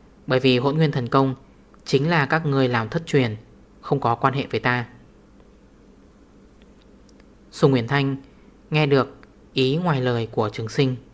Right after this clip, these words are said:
trong lòng kích động, vội vàng run giọng nói tiếp: "Tam Sinh sư đệ, sự tình của ngài ta đã nghe nói qua. Chúng ta đều phi thường kính trọng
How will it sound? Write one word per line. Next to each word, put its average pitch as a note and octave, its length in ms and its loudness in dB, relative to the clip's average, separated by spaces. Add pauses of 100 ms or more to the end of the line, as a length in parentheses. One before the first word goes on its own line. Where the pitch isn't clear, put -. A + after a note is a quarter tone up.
(560)
trong D#3+ 200 0
lòng C3 200 2
kích E3 140 -4
động, D3 180 2 (640)
vội C#3 160 2
vàng B2 320 0 (120)
run D3 160 2
giọng B2+ 220 0
nói A#2+ 120 -6
tiếp: D#3+ 180 -2 (1000)
"Tam D3+ 160 2
Sinh D#3 180 2
sư D#3+ 140 2
đệ, C#3 220 2 (600)
sự - 160 -2
tình C#3 220 2
của A2+ 100 -2
ngài B2 320 0
ta C#3+ 200 -2
đã C#3+ 140 -2
nghe D3+ 160 0
nói C3+ 120 0
qua. C#3+ 280 0 (760)
Chúng C#3 180 0
ta D#3+ 260 2
đều C3+ 240 2
phi D3+ 180 -4
thường C#3 320 0
kính A#2+ 180 -6
trọng E3 200 -2